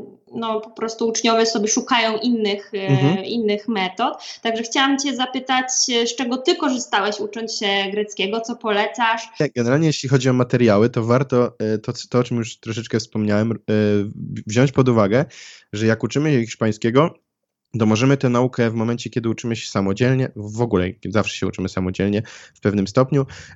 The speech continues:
Speaker 2: e, podzielić na takie dwa, powiedzmy, em, jeszcze jedną rzecz teraz poruszę, ale, e, takie dwa, mm, dwie struktury, powiedzmy. Jedną to będzie, mm, lubię taką metaforę, wymyśliłem jakiś czas temu, językowego domu.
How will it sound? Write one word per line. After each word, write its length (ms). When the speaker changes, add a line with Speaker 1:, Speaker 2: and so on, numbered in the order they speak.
Speaker 2:
e, 260
podzielić 680
na 120
takie 420
dwa, 440
powiedzmy, 960
em, 520
jeszcze 300
jedną 160
rzecz 120
teraz 180
poruszę, 340
ale, 180
e, 160
takie 340
dwa, 640
mm, 340
dwie 360
struktury, 720
powiedzmy. 500
Jedną 360
to 120
będzie, 400
mm, 320
lubię 260
taką 240
metaforę, 560
wymyśliłem 460
jakiś 280
czas 180
temu, 220
językowego 640
domu. 340